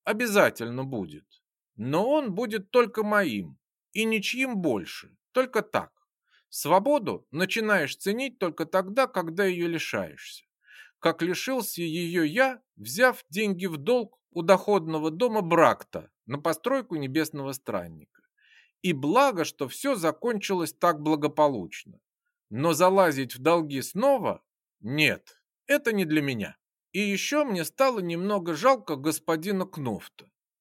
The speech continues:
У него много денег, высокое положение. Но он заложник всего этого. И есть у него мечта,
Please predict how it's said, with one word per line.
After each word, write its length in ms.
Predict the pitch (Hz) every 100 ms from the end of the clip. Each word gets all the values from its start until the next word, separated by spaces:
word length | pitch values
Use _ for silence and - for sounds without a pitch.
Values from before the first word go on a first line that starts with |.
| _
У 80 | 139
него 260 | 170 202 247
много 400 | 233 294 226 147
денег, 540 | 139 175 101 82 _ _ _
высокое 460 | 123 156 269 254 202
положение. 840 | 160 151 120 110 104 92 87 _ _ _ _ _ -
Но 340 | 120 175 247
он 180 | 294 240
заложник 680 | 151 254 277 220 117 107 101
всего 440 | - 196 180 104
этого. 560 | - 147 - 87 78 71 _ _ _ _ _
И 80 | 202
есть 460 | 208 262 - -
у 20 |
него 260 | 170 175 175
мечта, 580 | 175 175 - 294 277 220